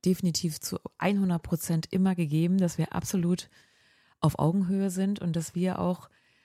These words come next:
oft feststellen, und wir unterhalten uns ja auch mal darüber, wenn wir so das ein oder andere auch sehen, wir sprechen wir ja auch miteinander, ne? Was, was wir gut finden und was, was wir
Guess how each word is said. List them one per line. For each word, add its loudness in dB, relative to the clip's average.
oft 0
feststellen, -2
und 0
wir -4
unterhalten -2
uns -4
ja -4
auch -4
mal -2
darüber, 2
wenn 0
wir 0
so -2
das 0
ein -2
oder -2
andere -2
auch -2
sehen, -2
wir -6
sprechen -4
wir 0
ja 0
auch 0
miteinander, 0
ne? 0
Was, -2
was -2
wir 6
gut 0
finden 0
und 0
was, -4
was -2
wir 2